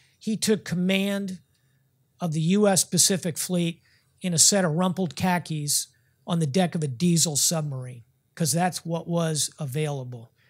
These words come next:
And he squared his shoulders, he built his team, and slowly, surely, he won the war in the Pacific. Resilience, brilliant mind, self-control,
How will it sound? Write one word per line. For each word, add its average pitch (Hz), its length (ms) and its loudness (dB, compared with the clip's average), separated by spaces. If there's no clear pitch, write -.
And 170 120 -4
he 147 60 0
squared 202 440 4
his 208 100 6
shoulders, 175 680 2
he 165 160 -2
built 185 440 2
his - 260 4
team, 170 480 0
and 156 220 -4
slowly, 196 580 4
surely, 156 720 2
he 170 480 0
won 175 280 2
the 156 80 0
war 151 200 -2
in 147 80 -6
the 139 80 -6
Pacific. - 640 -6
Resilience, 180 920 4
brilliant 185 380 4
mind, 151 520 -2
self-control, 147 960 0